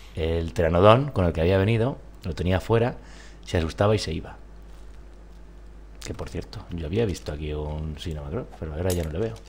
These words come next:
Es que la única cosa mala del Sinomacrops es que se puede quedar bugueado. Yo juraría que lo había visto por ahí.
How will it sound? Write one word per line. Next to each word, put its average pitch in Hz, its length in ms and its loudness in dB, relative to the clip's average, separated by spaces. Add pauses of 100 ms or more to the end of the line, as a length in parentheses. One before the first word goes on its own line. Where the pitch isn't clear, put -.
(640)
Es - 120 -12
que - 260 0 (1160)
la 101 220 6
única 131 340 4
cosa 120 320 0
mala 107 520 2
del 98 380 0
Sinomacrops 92 840 -4 (100)
es - 140 -6
que 101 100 -6
se 95 80 -2
puede 92 220 0
quedar 95 200 2
bugueado. 80 500 -2
Yo 90 100 -6
juraría 104 320 -2
que 107 80 -2
lo 90 80 -4
había 95 160 -4
visto 95 200 -8
por 95 140 -6
ahí. 82 120 -6